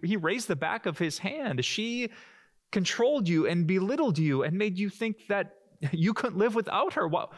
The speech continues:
why don't you just leave? You, you should dump her. You should dump him. But fellow Christian, grace is willing to wait. Grace says, "Just like Jesus waits for me,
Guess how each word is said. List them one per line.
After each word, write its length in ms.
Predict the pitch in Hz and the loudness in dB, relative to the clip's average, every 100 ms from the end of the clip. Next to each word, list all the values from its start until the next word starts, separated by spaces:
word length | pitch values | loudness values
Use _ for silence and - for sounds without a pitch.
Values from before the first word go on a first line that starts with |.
| - | -2
why 140 | 180 | 0
don't 160 | 440 277 | 2 0
you 80 | 285 | 0
just 180 | 269 247 | 0 2
leave? 420 | 294 381 330 156 | 4 6 6 4
You, 80 | 156 | 0
you 140 | 165 | 2
should 240 | 240 320 | 2 2
dump 220 | 160 240 349 | 2 2 2
her. 340 | 269 190 117 - - - | 2 2 0 -8 -12 -2
You 80 | |
should 180 | 247 320 | 0 2
dump 200 | 220 330 | 2 2
him. 340 | 302 208 127 107 - _ _ _ _ _ _ _ _ _ _ _ _ _ _ _ _ _ _ _ _ _ _ - | 0 0 -2 -6 -16 _ _ _ _ _ _ _ _ _ _ _ _ _ _ _ _ _ _ _ _ _ _ -8
But 100 | - | -2
fellow 180 | 170 | 0
Christian, 380 | 139 143 - 113 | 0 -2 -2 -4
grace 380 | 117 131 151 139 | -2 0 0 -2
is 180 | - 113 | -4 -4
willing 240 | 120 117 | -2 -2
to 120 | 107 98 | -2 -4
wait. 360 | 101 - - - _ _ _ _ _ _ _ _ _ _ _ _ _ _ _ _ _ _ _ _ _ _ _ _ - - | -6 -8 -14 -18 _ _ _ _ _ _ _ _ _ _ _ _ _ _ _ _ _ _ _ _ _ _ _ _ -20 -12
Grace 260 | 131 160 165 | -4 -2 0
says, 300 | 160 131 - | -2 -2 -4
"Just 220 | 143 165 | -6 -2
like 100 | 202 | -2
Jesus 400 | 135 147 156 156 | 0 0 0 -2
waits 220 | 131 127 - | -2 -2 -2
for 140 | 131 | -6
me, 260 | 113 107 | -4 -6